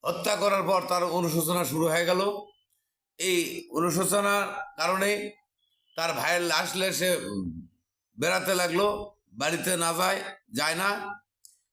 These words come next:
বিভিন্ন জায়গায় ঘোরাফেরা করে। আস্তে আস্তে তার ভাইয়ের লাশ যখন দুর্গন্ধময় হওয়া শুরু হয়ে গেল, পচে গলে দুর্গন্ধ শুরু হয়ে গেল, তখন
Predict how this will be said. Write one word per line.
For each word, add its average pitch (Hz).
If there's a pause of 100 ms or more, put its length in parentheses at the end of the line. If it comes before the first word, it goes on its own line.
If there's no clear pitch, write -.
বিভিন্ন 196
জায়গায় 175
ঘোরাফেরা 160
করে। 180 (260)
আস্তে 151
আস্তে 180
তার 170
ভাইয়ের 147
লাশ 175
যখন 165 (1080)
দুর্গন্ধময় 190
হওয়া 175
শুরু 170
হয়ে 175
গেল, 170 (100)
পচে 175
গলে 160 (200)
দুর্গন্ধ 160
শুরু 151
হয়ে 156
গেল, 147 (1040)
তখন 165